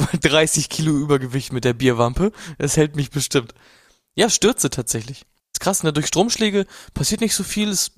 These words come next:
äh, alles viel zu sicher mittlerweile heutzutage. Also da sterben im Jahr, glaub ich, einige hundert oder einige tausend oder so. Nicht so extrem viel. Aber Stürze sind tatsächlich echt ein Ding. Weil,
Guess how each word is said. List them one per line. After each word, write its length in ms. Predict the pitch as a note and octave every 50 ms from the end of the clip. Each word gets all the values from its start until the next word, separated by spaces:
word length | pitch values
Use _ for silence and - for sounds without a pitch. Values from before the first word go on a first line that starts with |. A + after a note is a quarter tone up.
| - -
äh, 40 | -
alles 500 | - C3+ C3+ B2+ - - B2+ D3 D3 -
viel 140 | - - C#3+
zu 140 | - - C3+
sicher 300 | B2+ E3 - A3 G3+ F#3+
mittlerweile 460 | G3 G3 - F#3 E3 F3 E3+ E3+ F3
heutzutage. 560 | F3+ F3+ - - - - F3 E3+ E3+ F3+ F3+ - _ - - -
Also 160 | A#2+ A#2+ A#2
da 100 | B2 A2+
sterben 300 | - - D3 D3 C#3+ C3+
im 120 | B2 B2
Jahr, 260 | A2+ A2+ A#2 A#2 A#2+
glaub 200 | A#2 B2 A2+ A2
ich, 160 | A2+ - - - _ _ _ _ _ _ _ _ _ _ _ _ _ _ _ _ -
einige 640 | - B2 B2 B2 B2 A#2 A2 G3+ G3 C#3+ A#2+ C#3 _ _ _ _ _ _ _ _ _ _ _ - _
hundert 460 | - - C3 D3 C#3+ C#3 C3+ C3 -
oder 180 | - D#3 - -
einige 260 | B2 B2 B2+ A#2 A#2
tausend 460 | - - - B2 D3 D#3+ E3 E3+ D#3
oder 160 | C#3+ C#3 C#3+
so. 260 | C3 C3 C3+ C3+ C3 - _ - - - - -
Nicht 160 | - A#2 A2+ -
so 100 | - A#2
extrem 400 | A2+ - - - - A#2 A2+ -
viel. 280 | - - A#2+ A#2 A#2 _ _ _ _ - - _
Aber 120 | - - C#3
Stürze 380 | - - F3+ A3 - - F#3
sind 160 | E3+ D#3+ D#3+ -
tatsächlich 420 | D3+ - - E3 D3+ D3 C#3 -
echt 160 | C#3+ - -
ein 80 | B2+ A#2
Ding. 220 | A#2+ A#2+ B2 B2 _ _ _ _ _ _ _ _ _ _ _ _
Weil, 200 | - A#2 A#2 A2